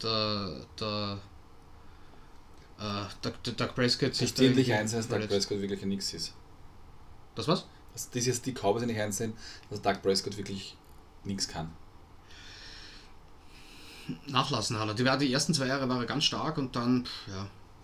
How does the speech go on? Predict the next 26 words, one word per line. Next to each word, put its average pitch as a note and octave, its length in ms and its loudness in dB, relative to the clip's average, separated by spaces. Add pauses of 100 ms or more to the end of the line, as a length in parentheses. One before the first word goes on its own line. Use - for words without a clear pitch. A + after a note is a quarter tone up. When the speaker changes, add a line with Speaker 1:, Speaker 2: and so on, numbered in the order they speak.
(220)
Speaker 1:
Der, A#2 340 0
der A#2+ 420 4
Zeke A#2 280 4
Elliott B2+ 260 4
ist A2+ 100 2
auch B2 140 4
nicht D#3+ 180 4
mehr E3 100 2
bei E3 100 2
den D#3+ 120 6
Cowboys, E3 400 0
der A2 160 2
ist A2 100 -2
jetzt A2 200 -2
bei A2+ 80 0
den G#2 160 2
Speaker 2:
Ja. A#2+ 80 4
Speaker 1:
Patriots. E3+ 300 -2 (120)
Speaker 2:
Ja. - 140 -8 (800)
Speaker 1:
Den A2+ 160 2
werde A2+ 160 4
ich A2+ 80 0
dann A#2+ 140 0
im A2+ 120 -2
Oktober A2+ 300 -4
sehen. D#3 240 -2